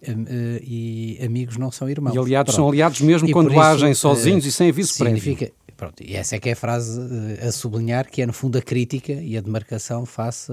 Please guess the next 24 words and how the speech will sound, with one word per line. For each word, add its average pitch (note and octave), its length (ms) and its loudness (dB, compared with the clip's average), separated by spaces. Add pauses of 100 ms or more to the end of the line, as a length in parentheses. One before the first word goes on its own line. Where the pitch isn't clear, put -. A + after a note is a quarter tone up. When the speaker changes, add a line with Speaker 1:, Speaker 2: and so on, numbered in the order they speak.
Speaker 1:
à G2 120 -10
forma G#2+ 280 -8
como G#2+ 160 -16
os G#2 60 -16
Estados G2 280 -10
Unidos G#2 280 -8
agiram, A2 580 -8
eh, G2 540 -10
agiram A2 320 -6
neste G#2+ 320 -8
momento. - 300 -18 (560)
Ahm, G2 800 -6 (140)
e F#2 180 -12
não F2 140 -10
creio E2+ 240 -10
que - 80 -20
Marcelo F2+ 320 -10
possa - 260 -12
dizer B2 180 -8
mais, G#2+ 360 -10
eh, F2 380 -14
do E2+ 120 -16
que - 160 -18
isso. - 200 -20